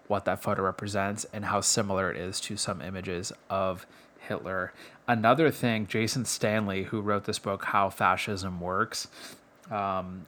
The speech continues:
you know, he includes the, the ten elements of fascism. And one of them is this, uh, I'm gonna butcher the German, my apologies, but it's, uh, Arbeit macht frei, which essentially, uh, means "work shall make you free."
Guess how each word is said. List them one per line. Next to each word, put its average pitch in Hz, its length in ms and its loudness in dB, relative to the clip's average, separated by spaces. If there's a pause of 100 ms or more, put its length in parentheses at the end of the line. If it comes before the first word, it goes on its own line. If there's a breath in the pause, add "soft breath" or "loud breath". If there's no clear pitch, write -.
you 113 120 -8
know, 90 160 -4
he - 180 -8
includes 107 680 -4
the, 104 340 -2
the 107 80 -4
ten 104 320 -4
elements 98 460 -2
of 104 260 -2
fascism. 123 800 -2 (320 loud breath)
And 113 180 -2
one 113 160 8
of 147 100 4
them 107 300 6
is 104 200 -2
this, 104 360 -2
uh, 95 400 4
I'm 117 80 -4
gonna 104 180 0
butcher 107 360 4
the 101 100 0
German, 110 540 6
my 104 500 6
apologies, 110 600 2
but 104 160 0
it's, 101 200 -4 (380 loud breath)
uh, 101 300 4 (180)
Arbeit 120 640 6
macht 107 440 4
frei, 120 560 6
which 139 180 2
essentially, 104 880 0
uh, 92 360 0
means 98 380 -4
"work 98 360 0
shall 98 280 0
make 92 380 -4
you 95 140 -4
free." 92 640 -2